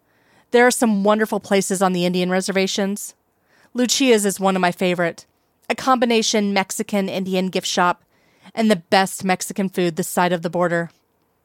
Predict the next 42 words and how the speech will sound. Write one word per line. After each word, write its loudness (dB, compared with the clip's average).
"Sounds 2
good. 0
At 0
least 0
the 4
Mexican -2
food -2
part 0
of -2
it," -2
Skinner -4
replied, -2
as 0
he -2
finished -4
his -4
drink. -6
"If -2
you'd 2
like, 2
I 2
can -2
take -4
you 2
there, 2
sir," -2
Reyes 2
replied 0
impulsively. -2
Then 0
she 0
paused 2
as -4
though 2
she -4
realized 2
with -4
whom -4
she -4
was -6
speaking -8
to. -6